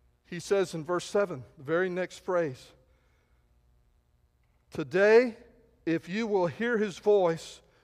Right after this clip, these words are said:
do not harden your hearts." Do not harden your hearts.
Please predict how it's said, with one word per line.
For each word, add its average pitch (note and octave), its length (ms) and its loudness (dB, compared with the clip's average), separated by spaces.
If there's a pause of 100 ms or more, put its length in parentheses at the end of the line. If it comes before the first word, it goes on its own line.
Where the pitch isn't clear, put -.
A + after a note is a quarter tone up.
(240)
do C#4 220 2
not A3+ 480 6 (380)
harden C#4 640 6 (640)
your G#3+ 180 6
hearts." - 760 4 (2750)
Do C4 220 0
not A#3+ 220 6
harden B3 560 4 (240)
your G#3+ 180 2
hearts. C4+ 640 2